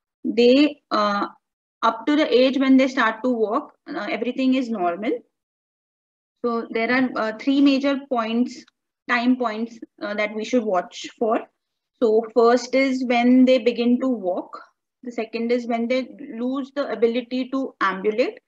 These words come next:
And the third is when they die. So, uh, basically, they do not start walking up to the age of around eighteen years of, uh, month, eighteen months.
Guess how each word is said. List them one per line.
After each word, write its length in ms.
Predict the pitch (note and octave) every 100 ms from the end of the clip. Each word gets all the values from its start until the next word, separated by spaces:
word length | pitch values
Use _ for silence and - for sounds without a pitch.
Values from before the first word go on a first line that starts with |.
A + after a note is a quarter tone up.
| _ _ _ _ -
And 160 | A3
the 60 | B3
third 300 | C4 B3 B3
is 120 | C4+
when 240 | B3 A3+
they 220 | A3 B3 A3
die. 300 | F3+ D#3 - _ _ _ _ _ _ _ _ _ _
So, 480 | C4 B3+ C4 C#4 - -
uh, 360 | A#3 A#3 B3 B3+ B3
basically, 800 | B3 A#3+ A#3+ D4 D4 D#4 D#4+ C#4
they 200 | C#4+ C4
do 140 | C#4+
not 280 | C#4 D4 D4
start 320 | C#4 B3+ C4+
walking 580 | A#3+ G#3+ - C4 C#4 C4+
up 240 | A#3 A3+ -
to 220 | C4 C4
the 160 | C4 C4
age 380 | B3 A#3+ A#3+ A#3+
of 220 | A#3+ A#3+ A#3 - - - -
around 400 | A3+ G#3+ A3 A#3+
eighteen 360 | A#3 G#3+ A#3 A#3
years 320 | A#3 A3+ A3+
of, 180 | A#3+ A3+ - _ _ _ -
uh, 220 | G3+ F#2+
month, 420 | - F#3+ A#3+ - -
eighteen 440 | G#3+ A#3 A#3 C4
months. 320 | B3 A#3 -